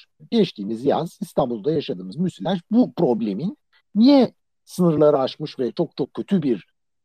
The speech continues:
duruma gelmiş olduğunu gösteriyor. Yani tarımda çok aşırı gübre kullanıyoruz. Gübrenin içerisinde de iki tane ana madde var. Bir tanesi azot, öbürü fosfor. Ve bu iki maddeyi gerekenden çok çok fazla kullandığımız için yağışlarla birlikte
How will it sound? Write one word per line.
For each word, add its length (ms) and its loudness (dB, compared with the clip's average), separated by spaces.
duruma 300 4
gelmiş 440 -2
olduğunu 480 -12
gösteriyor. 440 -20
Yani 280 4
tarımda 560 2
çok 240 -6
aşırı 240 -2
gübre 360 0
kullanıyoruz. 760 -14
Gübrenin 460 4
içerisinde 580 -2
de 100 -10
iki 260 -4
tane 300 2
ana 280 2
madde 460 2
var. 260 -10
Bir 100 -6
tanesi 600 -6
azot, 340 4
öbürü 280 2
fosfor. 440 -2
Ve 220 4
bu 260 -2
iki 460 0
maddeyi 600 -2
gerekenden 720 -2
çok 260 -6
çok 240 -2
fazla 340 0
kullandığımız 720 -8
için 340 -16
yağışlarla 680 4
birlikte 400 -2